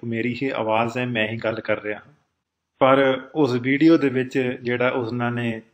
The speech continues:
ਜਵਾਬ ਭੇਜਿਆ ਹੈ, ਗੋਲ ਮੋਲ ਜੀ ਗੱਲ ਕਰ ਜਾਂਦੇ ਨੇ। ਪਰ ਆਓ ਆਪਾਂ ਪਹਿਲਾਂ ਉਹਨਾਂ ਦਾ ਜਵਾਬ ਸੁਣੀਏ ਤੇ ਫਿਰ ਵਿਚਾਰੀਏ।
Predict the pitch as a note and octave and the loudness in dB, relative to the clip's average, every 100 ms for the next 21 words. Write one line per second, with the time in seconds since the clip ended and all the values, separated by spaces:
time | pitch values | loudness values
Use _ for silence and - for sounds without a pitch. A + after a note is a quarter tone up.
0 | B2 A2+ A2 G#2+ A#2 - C#3 A2+ A#2+ B2+ | -6 -2 4 4 4 0 -2 0 0 0
1 | A#2 A2 - _ _ _ - C3+ C#3+ C#3+ | -2 -6 -12 _ _ _ -4 2 4 4
2 | C#3+ D3 D3 C#3 B2+ B2+ A#2+ A2+ B2 C3+ | 2 2 2 2 2 2 0 0 -2 -2
3 | C#3+ C#3+ C3+ D3+ - _ _ _ _ _ | -2 -2 -4 -8 -16 _ _ _ _ _
4 | _ _ C3+ B2 B2+ D3 D#3 D3 - C#3+ | _ _ 0 2 4 6 4 2 0 -2
5 | - C3 B2+ D3 D3+ C#3+ D3 D3 C#3+ B2 | 0 -2 0 0 0 -2 -2 0 0 -2
6 | A2 A2 B2 B2+ C#3+ D3 D3 C#3+ C3 C3 | 2 2 2 -2 -6 -6 -4 -4 -4 -4
7 | B2 A#2 A2+ A2 A2 | -4 -6 -6 -6 -8